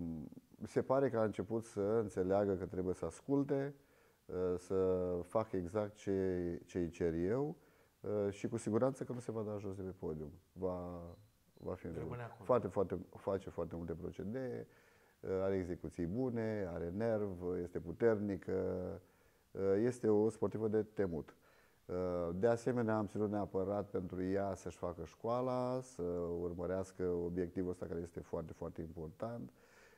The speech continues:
Speaker 1: Ă, în orice zi a vieții, ă, poți să te ac-, să te accidentezi sau ceva, ferească Dumnezeu, și ai terminat cu sportul,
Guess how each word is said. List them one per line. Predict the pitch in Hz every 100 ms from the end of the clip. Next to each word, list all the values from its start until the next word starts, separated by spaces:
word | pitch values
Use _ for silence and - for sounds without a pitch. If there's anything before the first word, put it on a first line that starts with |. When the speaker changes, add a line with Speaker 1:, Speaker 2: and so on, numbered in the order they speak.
| -
Speaker 1:
Ă, | 90 92
în | 92
orice | 110 101 101
zi | 95
a | 101
vieții, | 90 101 101 95 92 - 92
ă, |
poți | 85 95 95
să | 95
te |
ac-, | 78 - _ -
să | -
te | 80
accidentezi | 85 - 82 82 73 101
sau | 101 80
ceva, | - 87
ferească | 87 85 92 -
Dumnezeu, | 82 85 82 117 127
și | 123
ai | 107
terminat | 101 104 107
cu | 95
sportul, | 90 127 117